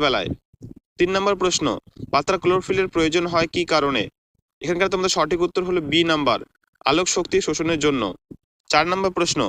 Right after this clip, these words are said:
সালোক সংশ্লেষে কোন গ্যাস ব্যবহৃত হয়? সঠিক উত্তর সি নাম্বার, সিও টু গ্যাস অর্থাৎ কার্বন ডাইঅক্সাইড। পাঁচ নম্বর প্রশ্ন, জল পরিবহন কার মাধ্যমে ঘটে? সঠিক উত্তর হলো এ নাম্বার, জাইলেম। ছ নম্বর প্রশ্ন, বাষ্প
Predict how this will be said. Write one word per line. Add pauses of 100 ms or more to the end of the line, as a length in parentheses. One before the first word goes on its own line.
(380)
সালোক
সংশ্লেষে (120)
কোন (120)
গ্যাস
ব্যবহৃত (100)
হয়? (460)
সঠিক
উত্তর
সি (120)
নাম্বার, (380)
সিও
টু (100)
গ্যাস (120)
অর্থাৎ
কার্বন
ডাইঅক্সাইড। (640)
পাঁচ (100)
নম্বর
প্রশ্ন, (540)
জল (100)
পরিবহন
কার
মাধ্যমে (100)
ঘটে? (640)
সঠিক
উত্তর
হলো (180)
এ (100)
নাম্বার, (440)
জাইলেম। (880)
ছ (160)
নম্বর
প্রশ্ন, (640)
বাষ্প